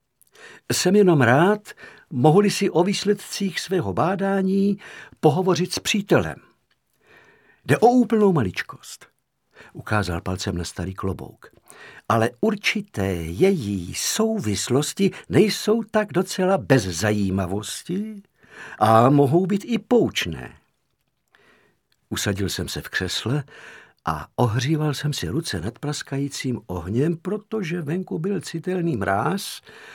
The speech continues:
a okna zamrzla ledovými krystaly. "Tak se mi zdá," poznamenal jsem, "že ačkoliv ten klobouk působí zcela domácky,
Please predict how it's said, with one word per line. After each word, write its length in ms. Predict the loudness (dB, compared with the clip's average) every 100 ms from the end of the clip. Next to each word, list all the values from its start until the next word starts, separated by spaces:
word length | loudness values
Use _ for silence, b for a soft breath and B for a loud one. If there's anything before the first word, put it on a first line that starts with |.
| B B -2
a 280 | -2 0 -2
okna 380 | -4 -4 -4 -2
zamrzla 580 | -2 -2 -2 -4 -4 -8
ledovými 720 | -10 -4 -2 -2 -4 -4 -6
krystaly. 1080 | -8 -12 -12 -10 -8 -10 -12 -16 -16 -18 -20 _ _ _ _ _ _ b b b -12 -8
"Tak 180 | -6 -2
se 120 | 0
mi 100 | 0
zdá," 500 | -4 -2 0 0 -2
poznamenal 560 | -2 -2 0 0 0 -2
jsem, 360 | -2 0 0 -4 B B B B B B
"že 320 | -6 -4 -4 -8 _
ačkoliv 640 | -4 -2 -2 -2 -2 -2 -6
ten 280 | -4 -4 -4
klobouk 440 | -2 0 0 -2
působí 440 | -8 -8 -4 -6 -6
zcela 420 | -8 -4 -4 -4
domácky, 1120 | -4 -4 -4 -6 -12 -12 -12 -14 -16 -18